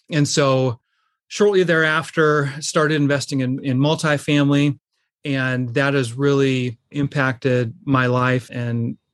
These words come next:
turned everything around and just the benefits that I'm sure you're aware of. And, and I talk to my investors now about the benefits of investing.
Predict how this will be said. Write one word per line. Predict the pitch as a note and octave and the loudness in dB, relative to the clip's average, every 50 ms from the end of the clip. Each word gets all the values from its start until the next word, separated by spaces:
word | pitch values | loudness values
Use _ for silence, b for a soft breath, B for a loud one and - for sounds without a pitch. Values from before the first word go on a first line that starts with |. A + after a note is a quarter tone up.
| - | -4
turned | - C#3+ C#3+ C#3 C3+ | 0 2 2 4 4
everything | C#3 C#3 C3+ B2 - C#3+ C3+ B2+ | 2 0 0 -2 -2 0 0 2
around | B2+ B2 B2 B2 B2+ C3 C3 C3 B2 | 2 2 2 2 0 0 0 0 0
and | B2 B2 A#2 A2+ A2+ _ _ _ _ _ _ _ | -2 -2 -2 -4 -6 _ _ _ _ _ _ _
just | - - C3+ B2 - - - - - - | -8 -6 -6 -6 -6 -8 -10 -10 -10 -8
the | B2 | -6
benefits | B2 B2+ D#3 D#3 D3 - D#3+ C#3 - | -2 0 0 0 0 0 0 0 0
that | - C3+ | 0 0
I'm | C3 | 0
sure | B2 - D#3 D3 | 0 0 2 2
you're | C#3 C3+ C#3 | 2 2 2
aware | C#3 C#3 C3+ C3+ C3+ | 2 2 2 2 0
of. | C3 C3+ C#3 B2+ | 0 0 0 -2
And, | B2+ A#2+ A#2+ A#2 A2+ _ _ _ _ _ | -2 -4 -6 -6 -10 _ _ _ _ _
and | - B2+ | -10 -6
I | B2 B2 B2 A2+ - _ _ _ _ _ | -6 -6 -6 -6 -10 _ _ _ _ _
talk | - - D3 D3 C#3 - | -4 0 0 0 0 0
to | C#3+ | 0
my | C#3+ C#3 C3+ | 0 0 0
investors | B2+ B2+ D3+ C#3 - - C3+ A#2 | 0 0 0 -2 0 -2 -2 0
now | C#3+ C3+ C#3 C#3+ C#3+ C#3+ | 0 0 2 2 2 0
about | C3 B2+ B2+ B2+ B2+ C3+ C#3+ - _ _ _ _ _ _ _ B2+ | 0 0 0 0 0 -2 -4 -8 _ _ _ _ _ _ _ -12
the | A#2+ | -6
benefits | A#2+ C3 B2+ B2 A2+ - B2 A2+ C3+ | -4 -4 -4 -4 -4 -4 -6 -4 -4
of | A#2 | -2
investing. | B2+ B2 A#2 B2 B2+ A#2 - - - B2+ B2 B2 A#2+ | -2 -2 0 0 0 -2 -2 -2 -2 -2 -2 -2 -4